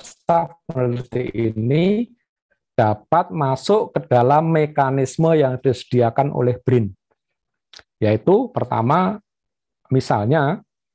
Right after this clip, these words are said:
adalah mekanisme sebagai mahasiswa aktif ya, mahasiswa berbasis riset atau by research yang kemudian didaftarkan ke universitas-universitas di Indonesia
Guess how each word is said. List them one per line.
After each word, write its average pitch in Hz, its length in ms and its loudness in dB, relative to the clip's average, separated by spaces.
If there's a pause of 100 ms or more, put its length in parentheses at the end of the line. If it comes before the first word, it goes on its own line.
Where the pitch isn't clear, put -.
adalah 127 360 2
mekanisme 131 520 -2
sebagai 143 360 -2
mahasiswa 123 720 -2 (580)
aktif 180 480 -2
ya, 139 240 -4 (120)
mahasiswa 117 760 0
berbasis 113 560 -2
riset 185 280 0
atau 117 200 -4
by 110 240 0
research 107 560 -4 (640)
yang 151 400 0
kemudian 147 680 0
didaftarkan 147 1080 0
ke 147 320 2
universitas-universitas 123 1500 -2
di 123 160 2
Indonesia 117 720 0